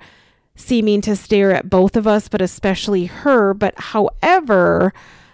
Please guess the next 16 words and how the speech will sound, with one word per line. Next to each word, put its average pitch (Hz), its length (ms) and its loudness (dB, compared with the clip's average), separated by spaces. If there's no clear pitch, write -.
I 220 160 0
have 240 240 -2
become 262 380 -2
quite 208 360 0
a 214 80 2
pro, 196 600 0
although 214 380 4
I'm 202 200 0
not 185 240 -2
immune, 226 640 0
to 254 160 0
sensing 269 960 0
that 247 320 -2
kind 269 320 -2
of 254 120 0
thing 277 440 0